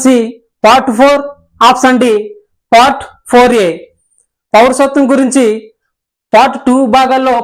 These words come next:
పొందుపరచడం జరిగింది. ఆప్షన్ బి అనేది రైట్ ఆన్సర్. పదవ ప్రశ్న, భారత రాజ్యాంగంలోని ఏ భాగం పబ్లిక్ సర్వీస్ కమిషన్ గురించి ప్రస్తావిస్తుంది? Which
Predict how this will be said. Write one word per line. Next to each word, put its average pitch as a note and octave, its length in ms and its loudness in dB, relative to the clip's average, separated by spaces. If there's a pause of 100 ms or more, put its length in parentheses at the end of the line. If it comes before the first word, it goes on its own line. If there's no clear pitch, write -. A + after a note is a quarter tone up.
పొందుపరచడం B3 520 0 (100)
జరిగింది. G3+ 360 -2 (720)
ఆప్షన్ B3 360 -2
బి A#3+ 60 0 (120)
అనేది C4 320 -4 (500)
రైట్ A#3 240 0
ఆన్సర్. F3+ 340 -4 (1080)
పదవ C4+ 260 0 (120)
ప్రశ్న, A#3+ 260 -2 (840)
భారత C#4 380 0
రాజ్యాంగంలోని C4 800 -2 (800)
ఏ B3 40 4 (140)
భాగం C4+ 300 -2 (380)
పబ్లిక్ A#3 360 0 (100)
సర్వీస్ C4 360 0 (100)
కమిషన్ B3+ 400 -2
గురించి B3+ 320 -2 (400)
ప్రస్తావిస్తుంది? G#3+ 800 0 (640)
Which G#3+ 180 -2